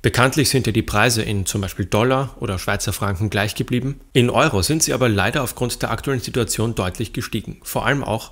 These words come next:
aufgrund des aktuellen Euro-Dollar-Kurses. Und ja, es mag zwar einen Grund dafür geben, aber das ändert nichts an der Tatsache dran, dass man jetzt mindestens tausenddreihundert Euro bezahlen muss, wenn man ein vierzehn Pro mit hundertachtundzwanzig Gigabyte haben möchte.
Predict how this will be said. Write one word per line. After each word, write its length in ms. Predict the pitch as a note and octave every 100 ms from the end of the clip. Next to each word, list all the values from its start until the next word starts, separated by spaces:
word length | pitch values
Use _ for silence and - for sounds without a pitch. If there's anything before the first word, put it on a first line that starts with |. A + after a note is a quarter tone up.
| -
aufgrund 420 | D3 - A#2 -
des 140 | A#2+
aktuellen 360 | - G2 A#2 A2+
Euro-Dollar-Kurses. 1200 | F#2 G2 A2 - A2+ A2 - G#2+ G2+ - - - - - -
Und 160 | B2 A2+
ja, 200 | C#3 G#2+
es 120 | -
mag 220 | B2 D3
zwar 240 | - C3+ B2
einen 200 | A#2 A2+
Grund 360 | G#2 E3 -
dafür 220 | A2+ -
geben, 280 | F#2+ - G2
aber 120 | G2
das 160 | A2+ A2
ändert 260 | C3 C3+ A2
nichts 300 | B2+ D3+ C3+
an 100 | A#2+
der 140 | A#2
Tatsache 460 | G#2 A2+ - G#2+ -
dran, 320 | F#2 G#2 -
dass 200 | - B2
man 120 | C3+
jetzt 240 | C3 - -
mindestens 680 | B2 E3 D3 - C#3+ - -
tausenddreihundert 920 | C3 C3 D#3 - A2 A#2 A#2+ G#2+ -
Euro 200 | C#3 D3+
bezahlen 420 | G#2 - F#2 F2+
muss, 300 | A#2 - - -
wenn 220 | A#2+ C3+
man 100 | C#3+
ein 140 | A#2+ A2
vierzehn 480 | - E3 - D3
Pro 180 | - A2+
mit 180 | C3 -
hundertachtundzwanzig 880 | A#2+ A#2 - - C3+ - A2 A#2 -
Gigabyte 420 | C3+ D3 G#2 F#2+
haben 220 | G2 G2+
möchte. 280 | - -